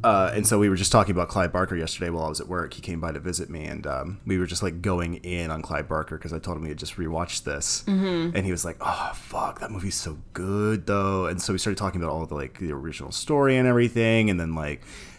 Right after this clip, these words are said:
Speaker 1: how Clive Barker's homosexuality influenced this, and, like, how he really grew up. Like, there's all this stuff about Clive Barker that I was learning. Like, I didn't realize that he was a sex worker when he was younger.
Speaker 2: I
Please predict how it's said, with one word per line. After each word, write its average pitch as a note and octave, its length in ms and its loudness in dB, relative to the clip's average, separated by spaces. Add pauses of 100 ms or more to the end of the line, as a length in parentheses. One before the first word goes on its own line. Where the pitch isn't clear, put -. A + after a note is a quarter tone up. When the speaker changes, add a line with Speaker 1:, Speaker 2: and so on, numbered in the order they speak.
Speaker 1:
how F2+ 220 0
Clive E2 320 -4
Barker's E2+ 320 -2
homosexuality D3 840 4
influenced C3+ 560 4
this, B2+ 400 4
and, G2 160 2
like, F2+ 200 -2
how F2+ 180 0
he G2 280 -4
really F#2 220 0
grew F2+ 180 -2
up. E2+ 80 -4
Like, F2+ 200 -2 (240)
there's F#3 120 6
all C3+ 180 8
this F#3 140 8
stuff G#2+ 160 0
about F#2 220 2
Clive F2+ 220 0
Barker F2 260 -2
that D2+ 100 -4
I D2+ 40 0
was D#2 200 -4
learning. D#2 360 -4
Like, C#2+ 180 -8
I E2 60 -4
didn't G2 240 0
realize F2 280 0
that D#2+ 120 -4
he F2+ 100 -2
was E2 100 -2
a D#2+ 60 -4
sex - 240 -2
worker C2+ 260 -6
when B1+ 80 -8
he B1+ 80 -10
was D#2 120 -6
younger. C2+ 340 -6 (680)
Speaker 2:
I E3 260 -8